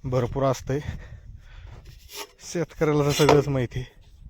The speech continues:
तर हे पण इकडं भिजणं झालंय,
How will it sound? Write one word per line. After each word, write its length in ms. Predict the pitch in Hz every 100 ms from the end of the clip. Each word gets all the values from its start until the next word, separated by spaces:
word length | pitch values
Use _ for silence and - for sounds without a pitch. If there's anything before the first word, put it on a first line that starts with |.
| - - - - - -
तर 360 | 117 120 120
हे 140 | 117 131
पण 200 | 131 120
इकडं 280 | 127 143
भिजणं 340 | 135 117 113 131
झालंय, 260 | 113 110